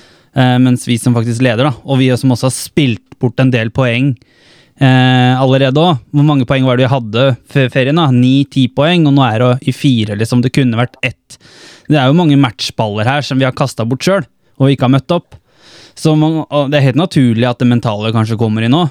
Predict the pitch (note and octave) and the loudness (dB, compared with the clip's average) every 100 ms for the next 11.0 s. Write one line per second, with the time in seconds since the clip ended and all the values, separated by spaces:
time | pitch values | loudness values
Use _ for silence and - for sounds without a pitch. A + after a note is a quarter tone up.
0 | - C#3+ C3+ C3 B2+ B2+ B2 B2+ C3 C#3+ | -2 0 2 2 2 2 2 2 2 0
1 | D3+ D#3+ F#3 F#3 D3 D3+ D#3 D#3 D3+ D#3+ | 0 -2 -2 -2 0 0 2 2 0 -2
2 | D#3+ D3+ A#2+ C3+ C3+ B2+ D3 - D3+ A#2 | 0 -2 0 -2 -4 -6 -10 -4 -2 0
3 | A2+ A2+ C3 C3 C3 B2 A#2+ A#2+ A#2 A2+ | -2 -2 -2 -2 -2 -4 -4 -2 -4 -4
4 | B2+ A2+ A2+ A2+ B2 C3 E3+ G3+ F3+ F3 | -2 -2 -2 -4 -4 0 0 0 0 -2
5 | E3+ E3 D#3+ E3+ E3+ C#3 D3 D#3 B2+ F3 | 0 0 0 0 0 2 4 2 2 0
6 | A#3 E3+ E3 D3+ E3+ A#3+ _ _ _ - | 0 0 0 0 -2 -6 _ _ _ -20
7 | - - - - E3 D#3 D3 C#3+ C3+ C#3 | -20 -20 -20 -4 -2 0 0 -2 -6 -6
8 | D3 G#3 F3+ A3+ G#3+ F#3+ E3+ D#3+ D#3+ D#3+ | -2 0 0 0 0 0 0 0 0 0
9 | D#3+ C#3 - - C#4 - - - C#3 B2 | 0 -2 -8 -8 -8 -6 -10 -4 0 0
10 | B2+ - B2+ B2 B2+ B2 C3 E3+ D3+ C3+ | -2 -2 -2 0 2 0 0 0 -2 -4